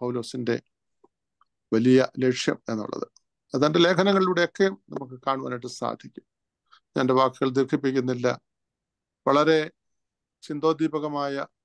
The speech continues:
പ്രസംഗമായിരുന്നു. ഞാൻ ഓർക്കുന്നുണ്ട്, അഭിവന്ദ്യനായ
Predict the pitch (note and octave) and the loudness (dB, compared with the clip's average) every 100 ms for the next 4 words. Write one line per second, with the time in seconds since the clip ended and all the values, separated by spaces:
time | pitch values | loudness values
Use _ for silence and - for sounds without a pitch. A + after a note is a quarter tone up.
0 | _ C3 - C3+ C3 C3+ C3 B2+ C#3 F#3+ | _ -10 -6 -4 -2 0 2 0 -2 -6
1 | - _ _ _ _ _ _ _ _ _ | -10 _ _ _ _ _ _ _ _ _
2 | - C#3 C#3 - C3+ C3+ D3+ C#3+ C3+ C3 | -2 0 0 2 2 4 2 2 2 2
3 | B2 - C3 C3 C#3 C3+ C3 B2+ B2+ | 0 -2 -4 2 4 4 4 4 4